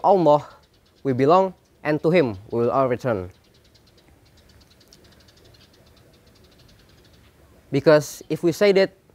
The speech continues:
of course, we will get blessing and mercy from Allah, and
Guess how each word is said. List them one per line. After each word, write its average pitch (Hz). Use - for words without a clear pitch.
of 165
course, 165
we 175
will 170
get 165
blessing 135
and 143
mercy 160
from 120
Allah, 120
and 143